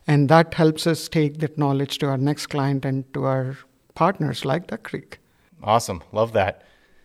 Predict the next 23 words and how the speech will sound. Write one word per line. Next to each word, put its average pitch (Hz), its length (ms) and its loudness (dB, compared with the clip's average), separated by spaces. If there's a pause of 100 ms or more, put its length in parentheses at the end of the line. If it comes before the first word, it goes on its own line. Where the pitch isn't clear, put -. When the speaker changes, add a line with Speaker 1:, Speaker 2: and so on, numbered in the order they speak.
(260)
Speaker 2:
Well, 113 320 6
uh, 117 200 8
let's, 135 360 2
let's 170 200 -2
talk 208 240 6
about 165 280 8
digital 139 300 -2
twins, 98 720 -2
which, - 320 -4
uh, 107 420 6
you 120 140 -4
know, 110 240 2
a 120 80 -2
bit 131 180 4
of 135 100 -4
a 135 40 -8
term 131 440 2
that 113 160 4
seems 117 200 -2
to 113 80 -4
have 107 180 -2
emerged, 101 640 -2
and 98 360 -2